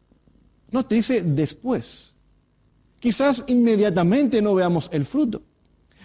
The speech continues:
Pero aquellos que, dice la palabra de Dios, que son ejercitados, es decir, no es algo que suceda una vez en la vida.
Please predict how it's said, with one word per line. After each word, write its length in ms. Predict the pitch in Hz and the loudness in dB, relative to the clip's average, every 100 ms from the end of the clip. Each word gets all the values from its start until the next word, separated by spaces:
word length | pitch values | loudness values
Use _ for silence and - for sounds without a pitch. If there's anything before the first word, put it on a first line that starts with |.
| - | -2
Pero 200 | 226 220 | -2 0
aquellos 600 | 196 175 339 339 208 190 - | -2 0 0 2 4 2 -2
que, 120 | 156 | -6
dice 400 | 143 156 180 180 | -6 -4 -2 0
la 140 | 180 | 0
palabra 360 | 170 185 202 185 | 0 0 2 2
de 20 | |
Dios, 160 | 214 - | 0 0
que 120 | 185 | -2
son 220 | 233 254 240 | -2 -2 -2
ejercitados, 920 | 233 233 208 220 180 277 285 208 220 | 0 0 0 0 0 0 0 0 0
es 140 | 240 | 0
decir, 180 | 254 220 - | 0 -2 -6
no 80 | 214 | -4
es 140 | 254 - | -4 -2
algo 280 | 240 254 220 | -2 0 0
que 100 | 220 | 0
suceda 360 | 202 233 240 240 | 0 0 -2 0
una 260 | 302 277 | 0 2
vez 180 | 262 254 | 2 0
en 80 | 220 | 0
la 80 | 202 | 2
vida. 280 | 254 196 | 2 0